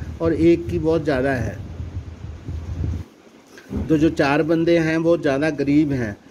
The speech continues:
तो वो देश वैसे तो गरीब माना जाएगा, पर इसके लिए average income का जो पैमाना हमने रखा है वो गलत साबित हो गया। On the other hand, most citizens in country B are poor and one person is extremely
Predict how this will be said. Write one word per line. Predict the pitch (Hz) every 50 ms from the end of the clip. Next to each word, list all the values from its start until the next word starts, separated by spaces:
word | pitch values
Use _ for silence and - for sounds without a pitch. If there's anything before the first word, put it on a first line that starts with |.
| - - - - -
तो | 165
वो | 160 170 170
देश | 160 175 175 175 165 170
वैसे | 170 170 165 - - 160
तो | 160 175
गरीब | 151 156 147 151 165 165
माना | 165 156 147 156 160
जाएगा, | 156 147 147 151 147 156 170 175
पर | 170 170 170 170 165 165 - - - - - -
इसके | 165 151 - - 185 180
लिए | 165 170 165 180 175
average | 165 160 160 165 175 175 165 165
income | 165 170 160 160 165 165 170 160
का | 151 160 160 156
जो | 147 160 165 160
पैमाना | 165 156 151 151 151 147 147 156 160 165 165
हमने | 151 147 147 156 151
रखा | 143 120 - - 151
है | 147 139 127 127 135 147 - - - - - - - -
वो | 151 156 165 160
गलत | 147 160 165 170 156
साबित | - 156 143 139 151 156 - -
हो | 127 113
गया। | 101 110 113 95 87 - - - - - - -
On | 147 160 165
the | 165 160 160
other | 165 170
hand, | 165 160 165 165 170 156 151
most | 156 175 170 165 - -
citizens | 147 160 170 160 165 165 170 170 165
in | 160
country | 151 156 151 143 135 147 160 156 143 131
B | 147 156 156
are | 147 151 156 151 -
poor | 143 147 160 165 165 160 - - - - - - -
and | 156 160 151 131
one | 143 156 170 170 170
person | 175 160 139 - 170 160
is | 165 160 151
extremely | 165 - - - - 151 156 165 170 151 156 170 175 165